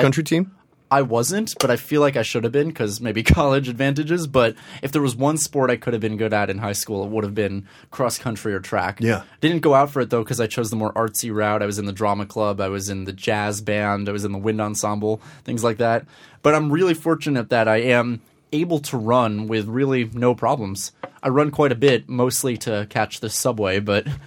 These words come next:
Speaker 1: So you don't
Speaker 2: you
Speaker 1: just
Speaker 2: gotta
Speaker 1: free run?
Speaker 2: Well, sometimes if I feel like I have extra pent-up energy, I'll just, you know, why walk to a place when you could jog? That kind
Speaker 1: I
Speaker 2: of
Speaker 1: love
Speaker 2: stuff.
Speaker 1: this. Yeah, yeah.
Speaker 2: So I'm really glad that I'm able to do that. 'Cause if I had so,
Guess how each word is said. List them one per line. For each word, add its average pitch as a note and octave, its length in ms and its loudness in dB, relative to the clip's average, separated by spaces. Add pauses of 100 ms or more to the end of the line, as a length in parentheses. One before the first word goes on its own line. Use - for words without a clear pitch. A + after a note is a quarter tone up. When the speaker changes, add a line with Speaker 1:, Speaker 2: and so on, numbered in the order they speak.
(140)
Speaker 1:
So - 140 2
you C3 100 8
don't C3+ 160 6
Speaker 2:
you B2 100 4
Speaker 1:
just B2 80 8
Speaker 2:
gotta A2 120 2
Speaker 1:
free C3 420 4
run? A#2+ 340 4 (640)
Speaker 2:
Well, - 80 -4
sometimes B3+ 340 4
if E3+ 140 2
I D3+ 80 6
feel D3 240 2
like C3+ 180 4
I A2+ 80 2
have A#2 240 2
extra A#2+ 320 -2
pent-up A2+ 400 -4
energy, A2 420 2
I'll G#2+ 140 4
just, G#2+ 320 -2 (500)
you G#3 120 2
know, A2+ 380 4
why C3+ 280 6
walk B2+ 340 2
to B2+ 120 -4
a G#2+ 40 -8
place A2 300 -2
when A2+ 140 -2
you G#2 100 -6
could G2 240 -6
jog? - 380 0 (500)
That A2+ 120 -6
kind A#2+ 140 -2
Speaker 1:
I A#2+ 40 -2
Speaker 2:
of C#3+ 40 4
Speaker 1:
love E3+ 180 2
Speaker 2:
stuff. F#2 120 -8
Speaker 1:
this. - 180 -16
Yeah, C#3+ 200 0
yeah. D3 200 0 (300)
Speaker 2:
So B2 280 4
I'm B2 120 4
really C#3+ 200 6
glad C3 260 6
that A#2+ 100 4
I'm A2 140 0
able G#2 200 0
to G#2 100 -8
do A2 160 2
that. F#2+ 280 2 (320)
'Cause C#3+ 200 4
if C#3+ 120 -2
I D3 120 6
had D3 340 4
so, C3+ 400 2